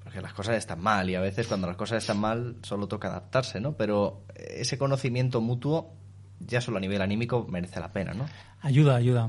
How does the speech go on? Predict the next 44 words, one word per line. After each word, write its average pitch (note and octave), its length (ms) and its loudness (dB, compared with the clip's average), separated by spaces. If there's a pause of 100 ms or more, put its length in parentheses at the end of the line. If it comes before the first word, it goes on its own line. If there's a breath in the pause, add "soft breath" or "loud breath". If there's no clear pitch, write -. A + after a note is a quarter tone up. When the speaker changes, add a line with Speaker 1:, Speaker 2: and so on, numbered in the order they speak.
Speaker 2:
Uno C#3+ 180 8
de C3+ 80 6
los C3 160 4
desafíos B2 420 2
de A#2+ 100 6
Tetuán A2+ 220 4
Valley A#2 160 4
en A#2+ 60 6
estos A#2+ 180 -2
meses B2 260 2
es B2 120 0
que, C#3 100 -2
bueno, A#2+ 160 2
ellos A#2 300 -2 (180)
evidentemente A#2 480 -2
se A#2+ 140 -6
movían A#2 300 0 (240)
mucho A#2+ 200 0
de A#2+ 60 4
la A2+ 60 2
manera A#2 140 4
virtual, B2 340 2
pero B2+ 140 4
sobre A#2 200 -2
todo C3 80 0
en B2 80 2
un B2+ 60 2
enfoque, A#2 440 -2
un B2 100 0
entorno A#2 360 0
físico, B2+ 440 0
¿no? A2 60 0
Speaker 1:
Ujú. G#2 100 -4 (380 loud breath)
Speaker 2:
Donde B2 160 4
la A#2 60 4
gente A#2 220 0
se A#2+ 120 0
conocía, B2 760 4
ve-, B2 220 -2
iba A#2+ 200 2
todos B2 160 2
los A2 140 2
días A#2+ 400 4
a, A2 240 2